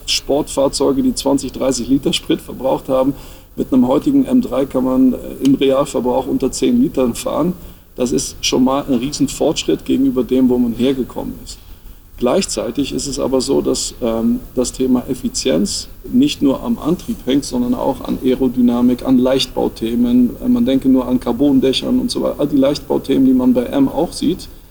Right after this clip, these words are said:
auch das war in der Vergangenheit immer schon ein Thema in Richtung Nachhaltigkeit. Gewicht rausnehmen, Aerodynamik optimieren, Verbrauch optimieren im Antriebsstrang. Und was jetzt noch dazu kommt, sind natürlich nachhaltige Materialien. Äh, wir haben zum ersten Mal in dem M vier G T S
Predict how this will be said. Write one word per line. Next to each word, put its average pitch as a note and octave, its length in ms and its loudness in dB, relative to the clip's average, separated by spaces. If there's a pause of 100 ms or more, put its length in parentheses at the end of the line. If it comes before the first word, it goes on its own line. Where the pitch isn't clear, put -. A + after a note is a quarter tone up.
(260)
auch C3+ 200 0
das F#3 300 -2
war C3+ 120 2
in C3+ 60 0
der B2+ 80 0
Vergangenheit C3+ 520 0
immer C#3 220 2
schon C#3+ 360 0
ein B2 120 0
Thema C#3+ 380 2
in C3 80 4
Richtung B2+ 340 2
Nachhaltigkeit. D3 760 -2
Gewicht D#3 440 -2
rausnehmen, B2+ 540 2
Aerodynamik C3 760 2
optimieren, B2 680 2 (480)
Verbrauch C3 460 0
optimieren B2+ 540 2
im A#2+ 100 2
Antriebsstrang. C3+ 760 0 (400)
Und C3 160 2
was D3+ 140 0
jetzt - 200 -2
noch - 120 -2
dazu - 280 -2
kommt, D#3+ 260 0
sind D3+ 100 0
natürlich C3+ 400 2
nachhaltige C3 560 0
Materialien. C3 840 0 (600)
Äh, B2+ 300 2
wir B2+ 120 4
haben C3+ 140 2
zum C3 240 -6
ersten C#3 300 0
Mal C3 300 0
in B2 120 4
dem A#2+ 240 2
M B2+ 140 2
vier C3 260 0
G B2 200 -2
T - 160 -4
S - 420 -4